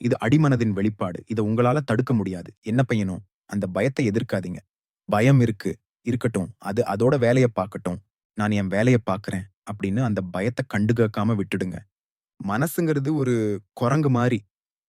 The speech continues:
ஆடாதேன்னு சொன்னா அதிகமா ஆடும். அதை கண்டுக்காம விட்டா, கொஞ்ச நேரத்துல தானா ஓய்ஞ்சு போய் உட்கார்ந்துடும். ஸ்ரீ பகவத்சயா சொல்றது இதுதான். அகத்தில் சீரமைக்க எதுவும் இல்லை என்று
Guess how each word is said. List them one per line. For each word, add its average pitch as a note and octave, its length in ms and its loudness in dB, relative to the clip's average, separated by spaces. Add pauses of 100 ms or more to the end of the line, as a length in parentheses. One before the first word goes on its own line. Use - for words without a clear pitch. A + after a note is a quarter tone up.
(280)
ஆடாதேன்னு C#3 600 2
சொன்னா C#3 380 -2
அதிகமா B2+ 440 0
ஆடும். A2 300 -2 (240)
அதை G#2+ 200 -8 (160)
கண்டுக்காம F3 600 2
விட்டா, A2 400 -2 (560)
கொஞ்ச D3 360 0
நேரத்துல E3 440 -2 (140)
தானா E3 380 0
ஓய்ஞ்சு C#3 380 2
போய் B2+ 180 -2
உட்கார்ந்துடும். G#2 640 -2 (840)
ஸ்ரீ - 200 2
பகவத்சயா B2 560 2
சொல்றது G2+ 680 -2
இதுதான். G#2 440 -2 (580)
அகத்தில் F#3+ 680 -2
சீரமைக்க E3 640 0
எதுவும் C3+ 420 2
இல்லை A#2+ 420 2
என்று G#2+ 280 -2